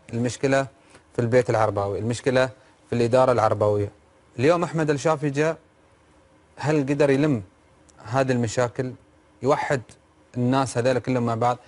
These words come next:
في ناس قالوا في أحزاب في النادي العربي، حزبين،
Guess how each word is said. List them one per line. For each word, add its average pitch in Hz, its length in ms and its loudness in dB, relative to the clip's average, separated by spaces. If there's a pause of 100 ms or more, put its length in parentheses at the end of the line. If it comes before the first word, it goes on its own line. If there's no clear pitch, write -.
(220)
في 143 80 -4
ناس 139 160 -4
قالوا 117 180 -2
في 123 240 -4
أحزاب 120 320 -2
في - 60 -10
النادي 101 240 -8
العربي، - 420 -16 (880)
حزبين، 107 560 -2